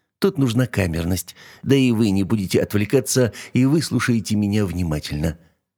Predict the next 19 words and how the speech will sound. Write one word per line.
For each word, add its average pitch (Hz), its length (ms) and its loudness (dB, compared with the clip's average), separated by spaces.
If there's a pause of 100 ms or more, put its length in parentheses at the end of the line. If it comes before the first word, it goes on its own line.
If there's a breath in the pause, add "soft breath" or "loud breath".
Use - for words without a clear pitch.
(580)
"Хорошо, 90 520 0
давайте 117 460 0
обсудим". 69 460 -6 (800)
Михаил 80 280 -2
Николаевич 101 600 -2 (300 soft breath)
убрал 120 340 0
с - 60 -8
колен 87 240 0
салфетку 98 500 0
и 98 140 -2
отодвинул 82 520 -2
тарелку. 73 540 -6 (1200)
"Но 90 180 2
мы 98 320 0
не 92 140 0
беремся 98 480 0
за 73 100 0
мелкие 69 400 -4
заказы. 67 540 -4